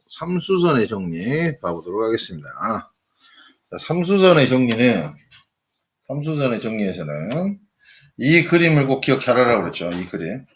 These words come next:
오케이? 자, 삼수선, 수선이 세 개인데 이 그림 꼭 기억, 이거 꼭 잘해오라고 그랬어.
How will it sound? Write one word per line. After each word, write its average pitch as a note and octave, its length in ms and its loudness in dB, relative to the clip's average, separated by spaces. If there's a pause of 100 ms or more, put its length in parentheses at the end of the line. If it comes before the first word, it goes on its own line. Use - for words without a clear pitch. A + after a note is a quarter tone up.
(220)
오케이? D3 320 -8 (1120)
자, B2 220 6
삼수선, F#3 560 2
수선이 G3 380 2
세 G3 120 4
개인데 B2+ 500 2
이 C#3+ 120 2
그림 E3 260 2
꼭 C3 140 -4
기억, A#2 320 -4
이거 C3+ 300 0
꼭 - 160 -4
잘해오라고 A#2+ 540 0
그랬어. F2+ 460 -8